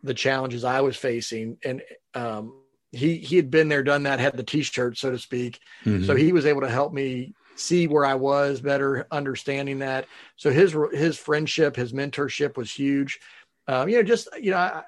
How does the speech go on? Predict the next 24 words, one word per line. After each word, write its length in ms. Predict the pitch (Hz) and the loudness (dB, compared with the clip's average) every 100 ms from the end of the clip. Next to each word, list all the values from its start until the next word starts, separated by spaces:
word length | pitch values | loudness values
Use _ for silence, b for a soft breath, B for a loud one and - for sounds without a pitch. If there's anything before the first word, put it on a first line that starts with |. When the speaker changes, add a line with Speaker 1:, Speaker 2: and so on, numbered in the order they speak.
| - | -8
Speaker 1:
I'm 100 | 143 | -2
thankful 340 | 160 165 170 | 0 0 0
that 100 | 156 | 0
I 40 | 131 | 2
have 140 | 139 | 0
a 40 | |
great 240 | 131 139 131 | -2 -4 -4
family. 480 | 131 131 143 151 143 | -6 -4 -4 -4 -4
And 120 | 120 | -4
so 120 | 139 | -4
I've 80 | 123 | -2
had 200 | 131 127 | -4 -4
family 260 | 131 143 | -4 -4
support. 400 | 135 151 - 147 | -6 -8 -2 -2
You 60 | 160 | -2
know, 60 | 135 | -2
I, 260 | 131 - | -2 -4
I 40 | 135 | -6
meet 220 | 147 151 | -4 -2
a 40 | |
lot 160 | 139 139 | 0 -2
of 60 | |
people 320 | 110 135 139 131 | -2 -2 0 0
who 320 | 123 131 | 0 -4